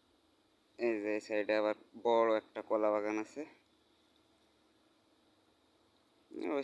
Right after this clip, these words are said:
সাইড দিয়ে চা-, ওইটা হলো আমার দাদারা হলো দুই ভাই, তো আমার ছোট দাদার ক্ষেত আর কি এটা, এই সাইডেরটা। আর আমাদের ক্ষেত মানে আমার দাদার হলো এই যে এই সাইড থেকে নিয়ে এই সাইডে এই কিছু কিছু অংশ,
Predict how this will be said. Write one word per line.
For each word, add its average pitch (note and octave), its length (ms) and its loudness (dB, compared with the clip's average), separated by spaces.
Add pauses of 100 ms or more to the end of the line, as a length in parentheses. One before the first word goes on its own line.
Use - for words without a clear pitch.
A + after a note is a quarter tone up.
সাইড C3 280 0
দিয়ে C3+ 220 2
চা-, C3 260 -4 (220)
ওইটা B2 220 2
হলো C3+ 220 0
আমার C#3+ 180 0 (340)
দাদারা C3 420 2
হলো D#3+ 140 -2 (140)
দুই D#3+ 120 6 (100)
ভাই, G2 120 -4 (460)
তো - 120 -12
আমার C#3 200 2
ছোট E3 160 2 (140)
দাদার B2+ 280 4 (280)
ক্ষেত A#2+ 300 0
আর G#2 120 -4
কি G#2 80 -4 (120)
এটা, G2+ 180 -6 (240)
এই G2+ 120 -6
সাইডেরটা। G#2 500 -2 (760)
আর G#2+ 160 0 (320)
আমাদের A#2+ 380 0 (120)
ক্ষেত C3+ 280 -4
মানে C3 220 -2
আমার A#2+ 160 -4 (100)
দাদার A2+ 320 0
হলো C3 180 -6 (600)
এই G#2+ 80 0 (100)
যে G#2+ 100 -4 (1200)
এই A#2+ 80 2 (100)
সাইড B2 220 0 (140)
থেকে C3+ 200 -6 (120)
নিয়ে C#3+ 200 0 (280)
এই C#3 120 -4
সাইডে D3 340 2
এই C3+ 60 -4 (300)
কিছু D3 240 -4
কিছু E3 200 0 (640)
অংশ, D3 140 2